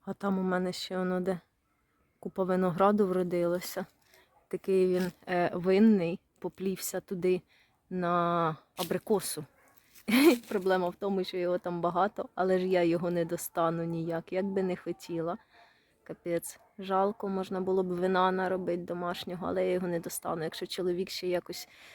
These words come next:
минулі роки доставав, то в цьому році він пропаде, на жаль.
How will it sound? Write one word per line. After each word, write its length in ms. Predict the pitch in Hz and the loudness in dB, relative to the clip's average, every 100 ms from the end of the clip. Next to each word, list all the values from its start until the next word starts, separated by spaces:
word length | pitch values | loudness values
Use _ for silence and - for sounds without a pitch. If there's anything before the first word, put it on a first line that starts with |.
| - 196 | -10 -2
минулі 420 | 196 196 185 180 | 2 4 4 2
роки 280 | 185 - 180 | 0 -4 -6
доставав, 520 | 180 - 175 185 202 | -6 -6 -2 -2 -2
то 120 | 180 | -8
в 40 | |
цьому 360 | - - 185 180 | -8 -2 0 0
році 380 | 180 208 - 170 | 0 -2 -4 -2
він 280 | 180 190 196 _ - | 0 0 -2 _ -10
пропаде, 640 | 175 180 202 190 156 160 - - | -6 -4 -4 -2 -2 -2 -6 -14
на 240 | 170 170 | -8 -8
жаль. 340 | 180 165 - | -6 -6 -6